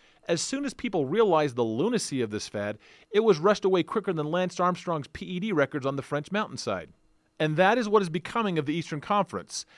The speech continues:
It is slowly, year by year, free agent by free agent, becoming the lost fad of Pogs. A conference loaded with sub five hundred teams making the playoffs.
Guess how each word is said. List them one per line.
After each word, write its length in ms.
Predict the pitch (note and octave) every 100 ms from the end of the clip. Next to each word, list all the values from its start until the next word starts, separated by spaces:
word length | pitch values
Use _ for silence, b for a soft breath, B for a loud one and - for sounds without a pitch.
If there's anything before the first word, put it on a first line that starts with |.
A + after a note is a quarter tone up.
| b b b
It 140 | F3
is 160 | G3+ F#3
slowly, 640 | - G3 G#3+ G3 C#3+ B2
year 460 | G2 G#2 E3+ G3 E3+
by 240 | F3 F3
year, 400 | F3 D3+ D#3+ G#2
free 400 | - - F#3 F#3+
agent 320 | F3+ D#3+ F3+
by 160 | C3 A#2+
free 320 | - E3 F3
agent, 320 | C#3+ A#2+ C3
becoming 500 | C3+ B2 - G3 D#3+
the 80 | C3
lost 400 | C3 B2+ C3 -
fad 240 | - A2+
of 120 | A#2+ -
Pogs. 540 | G3+ C#3 D2 C2+ - b b b b
A 80 | C#3
conference 480 | - F#3+ G3+ G3 C#3+
loaded 480 | C#3 C#3+ G3 G3+ D3+
with 160 | C3+
sub 400 | - - F#3 F3+
five 240 | - F#3 F#3
hundred 320 | F3+ F3 C3
teams 400 | - G#3 F3+ B2+
making 320 | C3 D3 E3+
the 80 | D3
playoffs. 680 | - F#3 F#3+ G2 D2 -